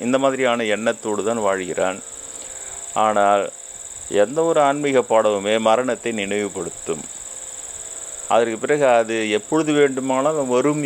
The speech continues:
என்பதை நினைவுபடுத்தும். அதனால் அந்த அப்பொழுதுதான் அதனுடைய தேவையை மனிதன் உணர்ந்து மரணம் சம்பவிப்பதற்கு முன்னால் நாம்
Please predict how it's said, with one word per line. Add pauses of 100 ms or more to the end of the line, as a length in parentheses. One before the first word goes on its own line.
என்பதை
நினைவுபடுத்தும். (3250)
அதனால் (200)
அந்த (1600)
அப்பொழுதுதான் (180)
அதனுடைய (340)
தேவையை (120)
மனிதன் (100)
உணர்ந்து (720)
மரணம்
சம்பவிப்பதற்கு (120)
முன்னால்
நாம்